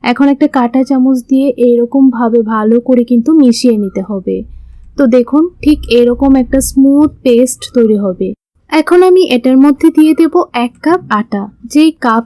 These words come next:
মেপে আমি তেল আর চিনি দিয়েছিলাম, সেই কাপটা দিয়েই এক কাপ আটা কিন্তু আমি মেপে দিয়ে দিলাম।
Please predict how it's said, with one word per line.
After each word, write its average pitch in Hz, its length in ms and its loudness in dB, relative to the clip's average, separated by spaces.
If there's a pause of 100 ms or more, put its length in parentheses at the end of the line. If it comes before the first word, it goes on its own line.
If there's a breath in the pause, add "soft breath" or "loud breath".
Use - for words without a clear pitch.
মেপে 262 300 2
আমি 269 240 2 (440)
তেল 269 320 2
আর 294 200 0
চিনি 247 280 2
দিয়েছিলাম, 262 640 0
সেই 220 260 -2
কাপটা 208 400 -4
দিয়েই 247 300 0 (400)
এক 233 260 -2
কাপ 277 200 0
আটা 247 260 -2
কিন্তু 269 320 -2
আমি 247 260 0
মেপে 233 320 0
দিয়ে 208 240 -2
দিলাম। 190 320 -6